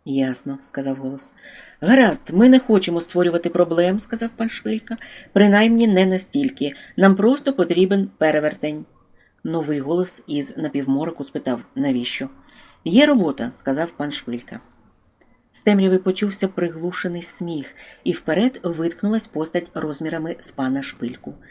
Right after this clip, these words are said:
На її голові видніли загострені вуха, а шерсть явно вкривала її до самі-, самісіньких кісточок. Жмутки шерсті стирчали з дірок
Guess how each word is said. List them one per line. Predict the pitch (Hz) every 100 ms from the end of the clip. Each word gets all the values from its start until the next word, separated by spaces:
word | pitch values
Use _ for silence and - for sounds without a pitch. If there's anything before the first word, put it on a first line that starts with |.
| - - -
На | 190
її | 202 214 220
голові | 208 208 214 277
видніли | 226 180 160 180 226 196
загострені | 156 156 170 160 147
вуха, | 131 160 240 247 - - -
а | 180
шерсть | - 190 247 - -
явно | 156 165 202
вкривала | - 170 135 147 170
її | 151 139 156
до | 147 156
самі-, | 170 - 135 135
самісіньких | 135 - 147 139 139 151 143 -
кісточок. | - - 135 - 104 - _ _ _ - - -
Жмутки | 165 190 190 - 185 175
шерсті | - - 214 - 160
стирчали | - 160 - 165 165
з | 151
дірок | 156 160 190